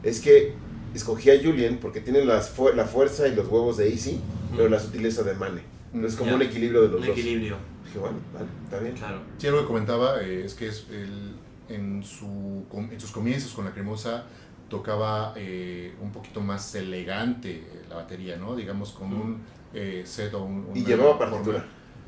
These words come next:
Speaker 2: Mm.
Speaker 3: eh, un poquito más, eh, como si fuera jazzista, ¿no? No,
Speaker 2: Sí.
Speaker 3: no es exactamente el caso, tal vez el comparativo no es el mejor, pero un poquito en el estilo.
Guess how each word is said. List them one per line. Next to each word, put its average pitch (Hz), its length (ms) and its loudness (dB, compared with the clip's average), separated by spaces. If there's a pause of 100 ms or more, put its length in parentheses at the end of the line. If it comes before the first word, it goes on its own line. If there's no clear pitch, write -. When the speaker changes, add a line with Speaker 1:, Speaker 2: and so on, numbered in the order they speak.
Speaker 2:
Mm. 120 180 -10
Speaker 3:
eh, 98 360 -4
un 98 80 -4
poquito 104 280 -8
más, 101 420 -4
eh, 95 200 -8
como 92 160 -10
si - 100 -12
fuera 92 200 -6
jazzista, 104 500 -6
¿no? 92 200 -10
No, 98 80 -10
Speaker 2:
Sí. 123 140 -8
Speaker 3:
no 117 60 -2
es - 80 -8
exactamente 98 480 -8
el 85 60 -12
caso, 110 440 -10
tal 87 120 -12
vez 90 200 -12 (440)
el 95 80 -12
comparativo 95 400 -8
no 98 100 -6
es 101 80 -10
el 101 80 -8
mejor, 107 360 -6
pero 113 460 0 (260)
un 90 100 -12
poquito 104 260 -14
en 110 80 -8
el 107 60 -8
estilo. 110 300 -10